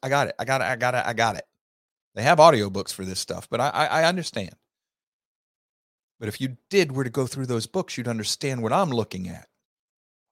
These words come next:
The U F Os, the aliens from the different dimensions or other parts of the universe,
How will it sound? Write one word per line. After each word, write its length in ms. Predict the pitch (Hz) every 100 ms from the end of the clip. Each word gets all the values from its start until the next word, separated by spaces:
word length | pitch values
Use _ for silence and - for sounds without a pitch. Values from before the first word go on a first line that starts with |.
| _ _ _ - - _ _
The 400 | 107 127 123 117 _ _ _ _
U 260 | 127 143 185
F 180 | 151 156
Os, 400 | 156 101 76 -
the 160 | 107 -
aliens 500 | 139 135 110 95 92
from 200 | - 101
the 80 | 98
different 260 | 120 107
dimensions 640 | 101 110 120 98 90 - -
or 160 | - 101
other 140 | 131
parts 280 | 110 135 -
of 60 |
the 80 | 104
universe, 560 | 117 139 98 - -